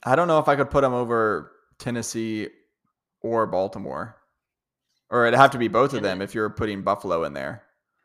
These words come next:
Speaker 2: Yes. I, well, they beat the Ravens, and
Speaker 1: That's
Speaker 2: we'll
Speaker 1: true.
Speaker 2: see if they can do it again. But I, every team has bad games, and I think that's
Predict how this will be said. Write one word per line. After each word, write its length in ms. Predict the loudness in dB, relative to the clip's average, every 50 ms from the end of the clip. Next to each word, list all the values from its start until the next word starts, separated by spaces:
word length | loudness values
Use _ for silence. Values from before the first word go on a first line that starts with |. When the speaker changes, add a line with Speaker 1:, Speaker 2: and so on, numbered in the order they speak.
| _ _ _ _ _ _ _ _ _ _ _ _ _ _ _ _ _ _ _ _ _ _ _ _ _ _
Speaker 2:
Yes. 720 | -18 -14 -12 -10 -10 -10 -10 -12 -14 -14 -14 -14 -16 -18 -20 _ _ _ _ _ _ _ _
I, 320 | -10 -8 -6 -4 -4 -6 -6
well, 460 | -6 -6 -4 -4 -4 -6 -6 -8 -12
they 180 | -12 -12 -12 -12
beat 420 | -12 -14 -14 -14 -14 -16 -20 _ _ _ _
the 80 | -12 -10
Ravens, 680 | -10 -10 -10 -10 -12 -14 -16 -18 -18 -18 -18 -18 -20 -20 _
and 460 | -18 -16 -14 -14 -14 -14 -14 -16 -14 -12
Speaker 1:
That's 120 | -12 -10
Speaker 2:
we'll 60 | -8
Speaker 1:
true. 160 | -4 -4 -4
Speaker 2:
see 40 | -4
if 80 | -4 -6
they 100 | -10 -12
can 160 | -14 -14 -16
do 160 | -14 -12 -12
it 100 | -12 -14
again. 420 | -14 -16 -16 -16 -16 -16 -18 -20 -20 _ _ _ _ _ _ _ _ _ _ _ _ _ -20
But 520 | -16 -10 -8 -6 -6 -6 -8 -10 -12 -16 -18 _ _ _ _ _ _ _ _ _ _ _
I, 400 | -12 -10 -10 -8 -10 -10 -12 -12 -16 -20 _ _ _ -20 -20 -20 _ _ _ _ _ -8
every 220 | -6 -6 -6 -8
team 200 | -10 -10 -12 -12 -10
has 480 | -10 -10 -10 -10 -12 -14 -18 -20 -20 -20 -18
bad 320 | -12 -12 -10 -10 -12 -14
games, 420 | -20 -20 -20 -20 -20 -20 -20 -20 -20
and 460 | -18 -16 -14 -14 -14 -16 -16 -18 -18
I 100 | -18 -18
think 220 | -16 -18 -18 -16 -14
that's 540 | -16 -16 -16 -16 -18 -20 -18 -20 -20 -20